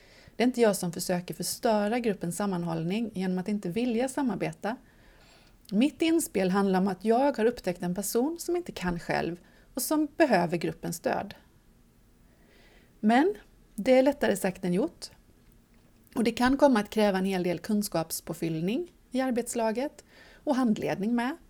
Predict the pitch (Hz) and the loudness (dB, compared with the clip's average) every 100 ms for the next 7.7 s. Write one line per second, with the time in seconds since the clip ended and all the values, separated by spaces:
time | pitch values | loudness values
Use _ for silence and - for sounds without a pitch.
0 | _ - - - - _ _ _ _ _ | _ -20 -20 -20 -20 _ _ _ _ _
1 | - 285 320 - 269 262 269 277 277 262 | 0 2 2 2 0 2 0 0 0 -2
2 | 285 269 277 269 226 220 220 233 269 - | 0 2 0 0 2 2 2 0 0 -4
3 | - - - 226 226 240 233 226 226 220 | -12 -20 -4 0 4 4 4 4 2 -2
4 | - - - 202 202 269 285 - - - | -18 -20 -8 -6 -2 0 0 -2 -10 -10
5 | 196 185 185 262 254 247 247 240 240 190 | -8 -2 4 4 4 0 0 -2 -2 -4
6 | 175 170 160 - 160 - 165 240 262 247 | -2 -4 -4 -4 -4 -4 -6 -2 -2 -2
7 | 233 - 233 226 247 254 277 | -4 -2 -4 -6 -4 -2 -4